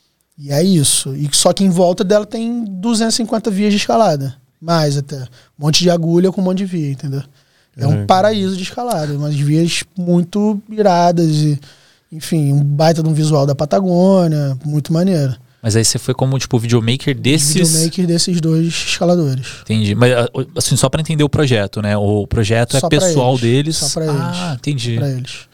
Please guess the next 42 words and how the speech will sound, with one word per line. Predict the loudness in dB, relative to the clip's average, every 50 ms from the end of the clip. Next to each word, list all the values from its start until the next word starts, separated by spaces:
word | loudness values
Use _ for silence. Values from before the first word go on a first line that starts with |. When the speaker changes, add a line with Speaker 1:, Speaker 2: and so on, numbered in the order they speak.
| _ _ _ _ _ _ _ _ _
Speaker 1:
O, | -18 -14 -14 -12 -12 -12 -12 -12 -14 -14 -14 -14 -16 -16 -18 -20 -16
o | -12
escalador, | -10 -4 -2 0 2 2 2 2 2
que | 2 0
é |
o | 2 2 4 4
Enio | 4 4 2
Bozano, | 2 2 2 2 2 2 2 2 2 2 0 0 -4 _ _ _ _ _ _ _ _ _ _
ele | -2 0 2 4 4 4 4 4 4 4 4 4 4 4 6 6 4 4 4
tinha | 2 2 2
um | 2
sonho | 2 2 2 2 2 2 0
de | -2
escalar | -4 -2 0 0 2 4
lá. | 4 4 2 2 0 -4 -8 _ _ _ _ _ _ _ _ _ _ _ _ _ _ _ _ _ -14
Tinha | -10 -6
esse | -4 -4 -4
sonho | -4 -4 -4 -2 -2 0 0 0 0 0 0 0
e | 0 0 0
eu | 0 0 -2 -4 _ _ -6
conheço | -2 0 2 2 2 2 0 0 0
ele | 0 2 2 0
e |
tal. | 0 -2 0 2 4 4 2 2 0
E | -4 -4 -4 -4 -4 -4 -6 -12 -14 -16 -18 -20 -20 -20 _ _ _ _ _
falei | -2 0 2 4 4
da | 4
minha | 4 2
relação | 2 2 2 2 0 0 0 0 0
com | 0 0
esse | -2 -2
tipo | -4 -6 -6 -4
de | -4 -4
coisa. | 0 2 2 2 2 0 -2 -6 -12 -20 -20 _ _ -20 -20 -20 -20 -20 _ -10
E | -6 -2 0 2 2 4 4 4 4 4 4 4 4 4
ele | 4 4 4
é |
o | 2 0
piloto | 0 -2 -2 -2 -2
de | -2 0
rally | 0 2 2 0 -2
também. | -2 -4 -6 -6 -6 -6 -8